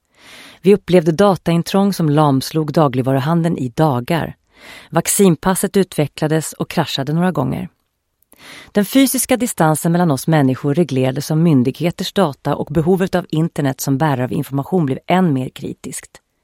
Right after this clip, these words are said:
På djupet av internet, på Darknet, sprängdes internationella kriminella nätverk med hjälp av Anom, en plattform utvecklad av F B I. I centrum av alla dessa händelser finns den data som idag är att likställa med de mest värdefulla råvarorna,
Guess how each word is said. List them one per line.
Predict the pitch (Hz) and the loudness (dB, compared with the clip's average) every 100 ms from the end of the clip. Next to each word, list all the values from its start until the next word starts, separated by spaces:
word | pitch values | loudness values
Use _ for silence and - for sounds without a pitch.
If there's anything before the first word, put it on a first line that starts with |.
| _ _ | _ _
På | 196 | 0
djupet | 185 247 254 254 | 2 2 2 0
av | - | 2
internet, | 151 143 151 135 - - | 2 0 -2 -4 -6 -10
på | 165 | -4
Darknet, | 139 196 196 - - - - _ - - | 0 0 0 -6 -12 -14 -20 _ -20 -20
sprängdes | - - 180 196 139 147 | -18 -2 2 2 2 0
internationella | - 156 151 156 - 180 196 190 | -2 -4 -4 -4 0 2 4 2
kriminella | 190 202 196 160 131 131 | 0 0 2 2 2 2
nätverk | 156 147 - - 160 147 | 2 0 -4 -4 -4 -2
med | 147 | -2
hjälp | 143 127 - | -2 -2 -4
av | 139 | -6
Anom, | - 170 143 123 - _ - - | -4 -4 -6 -8 -16 _ -20 -10
en | - 143 | -6 -2
plattform | 190 196 - - 180 | -2 -2 -6 -4 -2
utvecklad | - 175 - 135 - 143 | 0 0 -2 -6 -4 -4
av | - | -4
F | 127 - | -6 -6
B | 143 170 156 | -6 -4 -6
I. | - - _ _ _ _ _ - - - | -8 -12 _ _ _ _ _ -20 -20 -8
I | - | -4
centrum | - 262 269 254 240 | 0 2 2 2 0
av | - | 0
alla | 220 156 | 0 0
dessa | 143 - | -2 -4
händelser | 143 160 139 143 - | -2 0 0 -2 -4
finns | 147 170 185 | -2 -4 -2
den | 240 220 | 0 2
data | 196 143 - 175 | 2 0 -4 -6
som | 156 | -2
idag | 139 156 165 | 0 2 0
är | - 135 | 0 -4
att | 127 | -2
likställa | 160 143 - - 156 151 | -2 -2 -4 -4 -2 -2
med | 135 | -2
de | 131 151 | 0 0
mest | 226 - 156 | -2 -4 -4
värdefulla | 165 131 - 139 131 | -4 -4 -6 -4 -2
råvarorna, | 147 127 139 160 147 - | -2 -2 -2 -2 -4 -8